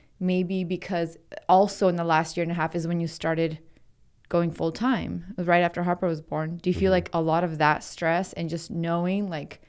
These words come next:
Speaker 1: everything you have to do the next day is causing you to not sleep?
Speaker 2: I don't think, I see, y-, on paper, I've been, yes, full time since Harper was born. That was a year and a
Speaker 1: Mm-hmm.
Speaker 2: half.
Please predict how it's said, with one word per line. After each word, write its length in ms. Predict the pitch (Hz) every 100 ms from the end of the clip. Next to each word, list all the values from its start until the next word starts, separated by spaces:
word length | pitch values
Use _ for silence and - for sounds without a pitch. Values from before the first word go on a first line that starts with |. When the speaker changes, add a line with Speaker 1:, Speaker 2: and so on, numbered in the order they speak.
| _ _ _ _
Speaker 1:
everything 460 | 175 175 180 196 185
you 40 |
have 120 | 180
to 100 | 175
do 140 | 170 170
the 100 | 175
next 280 | 165 170 175
day 260 | 175 196
is 120 | 196
causing 360 | - 180 175 190
you 80 | 202
to 60 | 190
not 180 | 180
sleep? 320 | - 208 220 - - - -
Speaker 2:
I 80 | 160
don't 200 | 208 202
think, 440 | 165 139 135 - -
I 80 | 98
see, 420 | - 123 101 - - -
y-, 80 | - - -
on 200 | - 127
paper, 600 | 120 143 139 110 80 - -
I've 220 | 98 87
been, 180 | 98 95
yes, 220 | 92 78
full 180 | - 90
time 280 | - 82 80
since 180 | 76
Harper 260 | 78 76 -
was 120 | 67
born. 240 | - 64 65
That 100 | 76
was 140 | 190
a 40 |
year 180 | 190 -
and 80 | -
a 40 |
Speaker 1:
Mm-hmm. 80 | -
Speaker 2:
half. 120 | -